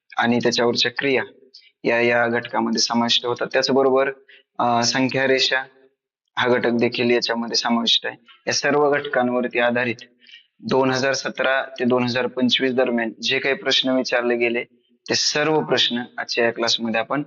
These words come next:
डिस्कस करणार आहोत. ठीक आहे, स्टार्ट करूया. आजच्या क्लासमधला पहिला प्रश्न आहे, सर्वात लहान नैसर्गिक संख्या व सर्वात मोठी ऋण पूर्णांक संख्या यांच्यातील फरक हा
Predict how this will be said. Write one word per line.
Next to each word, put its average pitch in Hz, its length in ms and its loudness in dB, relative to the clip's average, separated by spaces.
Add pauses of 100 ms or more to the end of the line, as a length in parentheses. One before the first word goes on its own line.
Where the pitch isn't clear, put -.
(140)
डिस्कस 127 380 -2
करणार 101 300 -4
आहोत. - 280 -20
ठीक 143 160 -2
आहे, 147 80 2
स्टार्ट - 380 -2
करूया. 131 300 0 (1500)
आजच्या 120 220 0
क्लासमधला 139 500 2
पहिला 139 300 0
प्रश्न 135 360 0
आहे, 135 200 0
सर्वात 135 520 2
लहान 139 400 2
नैसर्गिक 127 460 0
संख्या 127 400 0
व 135 100 2
सर्वात 127 440 0
मोठी 135 680 0
ऋण 139 280 2
पूर्णांक 123 440 -2
संख्या 131 400 -4 (580)
यांच्यातील 123 420 2
फरक 139 380 0
हा 139 260 -2